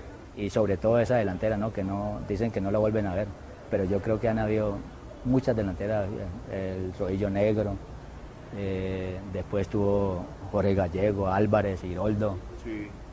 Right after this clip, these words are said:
Speaker 1: eh, Benicio Ferreira, pero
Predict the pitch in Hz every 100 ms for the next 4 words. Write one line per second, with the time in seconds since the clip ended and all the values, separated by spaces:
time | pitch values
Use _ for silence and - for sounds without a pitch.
0 | - - - 95 92 90 90 90 95 95
1 | 104 92 98 107 107 101 - 113 104 101
2 | -